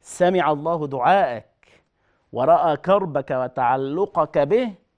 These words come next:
فأرسلني لأخلصك. أنا رسول من يجيب المضطر إذا دعاه." روى البخاري في صحيحه عن عائشة أم المؤمنين رضي الله عنها قالت:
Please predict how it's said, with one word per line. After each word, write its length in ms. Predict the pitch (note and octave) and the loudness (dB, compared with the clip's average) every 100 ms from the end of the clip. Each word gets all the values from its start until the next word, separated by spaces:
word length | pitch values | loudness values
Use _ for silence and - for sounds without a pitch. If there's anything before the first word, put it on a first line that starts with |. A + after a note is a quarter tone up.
| _ _ _ _ _ _ | _ _ _ _ _ _
فأرسلني 1080 | - A2+ D3 C#3+ - F3+ F3 D3+ C3 C3+ B2+ | -8 -2 -2 -4 -6 -6 -4 -4 -6 -8 -10
لأخلصك. 1300 | A#2+ C3 G2+ - A#2 A#2+ A#2 A#2 - - _ _ _ _ _ _ - | -10 -10 -12 -12 -14 -14 -16 -18 -20 -20 _ _ _ _ _ _ 0
أنا 320 | E3+ E3 C#3 | 0 0 -4
رسول 480 | C#3 C3 - D3+ B2+ | -4 -6 -10 -10 -10
من 180 | A#2 A#2 | -10 -12
يجيب 400 | A#2 A#2+ B2+ A2+ | -12 -12 -12 -12
المضطر 520 | A2 G#2+ - B2+ A#2 | -16 -18 -14 -12 -12
إذا 280 | A2 G#2+ G#2+ | -12 -14 -14
دعاه." 300 | G2+ F#2+ A2 _ _ _ _ - | -14 -14 -16 _ _ _ _ -4
روى 180 | D3 G#3+ | -2 -2
البخاري 480 | F3+ E3+ F3 E3+ F3 | -6 -10 -10 -10 -10
في 140 | D3+ | -14
صحيحه 480 | - A#2+ E3 F3 B2+ | -16 -12 -12 -10 -12
عن 160 | A#2 | -12
عائشة 520 | B2 A#2 B2 E3 D#3 A#2+ | -12 -12 -12 -14 -14 -14
أم 200 | - B2+ | -14 -12
المؤمنين 540 | B2 A#2+ G#2+ C#3 D#3 B2+ | -12 -12 -10 -10 -8 -10
رضي 260 | A#2+ A#2 | -12 -12
الله 300 | A2+ D3 C3 | -10 -8 -8
عنها 360 | C3 D#3 D#3+ D#3 _ _ _ _ _ _ _ _ _ | -8 -10 -12 -16 _ _ _ _ _ _ _ _ _
قالت: 440 | D#3 E3 E3 - | -2 -2 -2 -6